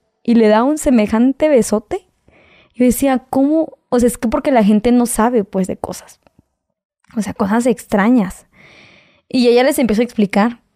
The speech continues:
Digo, "Miren, el cuerpo tiene bacterias". Y ella, "Tiene, tú tienes una bebé, pues tienes a quién cuidar, ¿no?". Entonces, no,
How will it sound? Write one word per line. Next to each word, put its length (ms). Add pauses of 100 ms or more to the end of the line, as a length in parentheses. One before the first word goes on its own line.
Digo, 180
"Miren, 320
el 120
cuerpo 280
tiene 360
bacterias". 840 (300)
Y 100
ella, 140
"Tiene, 360
tú 140
tienes 260
una 180
bebé, 300
pues 140
tienes 200
a 80
quién 160
cuidar, 420 (240)
¿no?". 360 (160)
Entonces, 340 (340)
no, 520